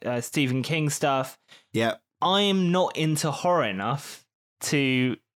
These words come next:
Speaker 1: understand all of them. I'm sure there's some that
Speaker 2: Mm.
Speaker 1: we're gonna miss. Yeah, I feel this is wasted on me because I'm not,
Speaker 2: <laughs>
Speaker 1: do you know what I mean? I'm, I'm
Speaker 2: Yeah.
Speaker 1: not that bothered by them. Um,
Speaker 2: Yeah.
Speaker 1: and I scare too easily. But saying that,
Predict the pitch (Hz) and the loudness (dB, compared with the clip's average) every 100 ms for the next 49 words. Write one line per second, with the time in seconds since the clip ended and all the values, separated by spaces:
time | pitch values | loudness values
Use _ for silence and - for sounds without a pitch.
0 | _ _ _ _ - 151 135 - 135 131 | _ _ _ _ 0 2 2 0 0 2
1 | 139 139 131 160 123 139 147 131 120 - | 2 2 2 0 0 0 0 0 0 2
2 | 113 113 110 110 123 120 120 123 131 - | 4 4 4 2 0 0 0 0 -2 -4
3 | - - - 160 135 98 - _ 143 151 | -6 -6 -2 0 0 -2 -8 _ -2 2
4 | 190 185 160 160 139 147 151 147 135 127 | 2 2 2 0 2 2 0 0 2 2
5 | 139 135 110 120 127 123 139 120 117 127 | 2 2 0 0 -2 -2 0 2 2 2
6 | 123 123 - 185 - - - 151 175 180 | 2 0 -2 -6 -8 -8 -2 2 4 4
7 | 160 120 120 147 147 - 120 151 156 151 | 4 2 0 0 0 2 4 4 4 2
8 | 127 135 143 139 127 - 104 95 90 107 | 2 0 0 0 0 0 -2 -2 -4 -6
9 | - _ 123 123 123 120 120 113 104 101 | -10 _ -4 -2 -2 0 0 0 0 -2
10 | - 131 123 - 143 139 - 101 101 107 | -4 -4 -4 0 0 0 -2 -2 -2 -4
11 | 95 - _ _ 277 208 196 - - - | -8 -10 _ _ 4 4 4 -2 -14 -20
12 | _ - 294 208 113 151 - | _ 0 2 2 0 0 -2